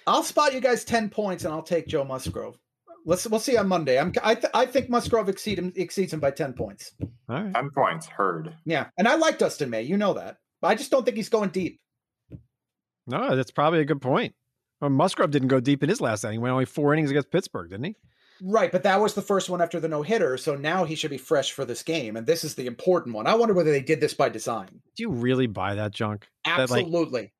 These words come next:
Speaker 1: Absolutely. I believe that they did this knowing that he had this game coming up afterwards.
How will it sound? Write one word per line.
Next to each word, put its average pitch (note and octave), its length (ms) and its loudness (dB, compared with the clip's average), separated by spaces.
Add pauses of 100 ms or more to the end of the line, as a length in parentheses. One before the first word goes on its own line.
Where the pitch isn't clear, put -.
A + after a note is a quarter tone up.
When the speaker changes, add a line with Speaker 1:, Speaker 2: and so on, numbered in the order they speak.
(180)
Speaker 1:
Absolutely. F#3 640 2
I C3+ 100 4
believe F3+ 440 2
that A3+ 100 2
they G#3+ 120 2
did F3+ 220 2
this F3+ 220 0
knowing G3 420 4
that E3 140 2
he E3+ 160 -2
had D#3+ 280 0
this D#3+ 220 0
game D#3 260 -2
coming C#3+ 280 -6
up B2+ 120 -4
afterwards. G2+ 640 -4